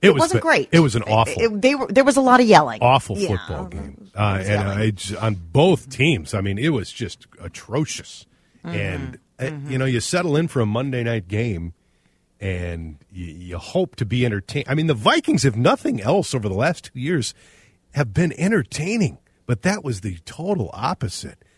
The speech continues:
Speaker 1: And there were a lot of problems exposed last night. And, uh, we'll get, uh, to that with Brian Murphy. A lot of wrestling references here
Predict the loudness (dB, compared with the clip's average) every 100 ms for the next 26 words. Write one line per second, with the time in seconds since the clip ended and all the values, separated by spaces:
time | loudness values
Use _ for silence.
0 | _ _ -6 -2 0 0 -2 -2 0 0
1 | -2 -2 -4 -4 -12 -16 -14 -8 -6 -6
2 | -10 -12 -14 -16 -16 -18 _ _ _ _
3 | -14 -10 -8 -8 -6 -8 -10 -10 -10 -8
4 | -10 -10 -12 -12 -10 -10 -12 -16 _ -10
5 | -10 -8 0 2 4 4 4 2 2 2
6 | 2 0 -2 -6 -6 -10 -10